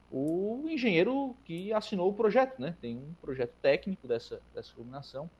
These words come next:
e diz que não, não tem risco, não tem problema nenhum, não, é, não, esse material não é um material que esquenta, há um cuidado com relação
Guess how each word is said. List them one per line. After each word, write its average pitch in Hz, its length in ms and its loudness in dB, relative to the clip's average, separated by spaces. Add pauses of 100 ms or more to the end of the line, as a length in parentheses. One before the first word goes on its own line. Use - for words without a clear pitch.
(600)
e 123 120 -6
diz - 160 -10
que 202 80 -2
não, 196 240 4 (280)
não 127 540 2
tem 196 280 2
risco, 151 500 -2 (480)
não 143 360 -4
tem 170 280 -4
problema 147 580 -2
nenhum, 156 720 -2
não, 135 360 -2 (500)
é, 110 640 2
não, 135 260 0
esse 143 160 2
material 151 320 2
não 160 160 0
é 170 60 2
um 190 80 2
material 151 440 2
que 110 100 -16
esquenta, 151 640 -4
há 120 140 2
um 151 100 -2
cuidado 135 500 0
com 135 80 -4
relação 123 560 -6